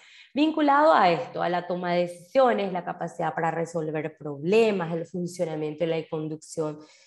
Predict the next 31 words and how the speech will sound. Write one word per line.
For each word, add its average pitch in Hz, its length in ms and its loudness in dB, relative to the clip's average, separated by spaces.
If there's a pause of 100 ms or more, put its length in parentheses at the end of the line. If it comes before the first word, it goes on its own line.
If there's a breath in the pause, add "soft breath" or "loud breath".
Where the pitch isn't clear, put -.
(140 loud breath)
de 180 120 2
equipos 170 500 -6
de 170 140 0
trabajo, 165 840 0
el 175 140 -2
aprendizaje 175 1080 -2
individual 175 840 -4
o 190 120 -6
cómo 220 220 -2
yo 214 140 -4
me 233 80 -6
voy 202 120 -2
a 185 40 0
relacionar 190 640 -6
con 196 100 -6
el 175 160 -4
mundo 202 400 -2
organizacional, 160 1000 -8 (440 soft breath)
los 196 200 -2
procesos 185 760 -4
motivacionales, 180 1000 -2
cómo 285 220 -4
nos 320 160 -6
motivamos, 196 880 -6
cómo, 240 400 -8
qué 294 80 -2
ocurre 311 540 -6
en 196 80 -4
nuestro 190 320 -6
cerebro, 170 520 -4 (360 loud breath)
cómo, 294 640 0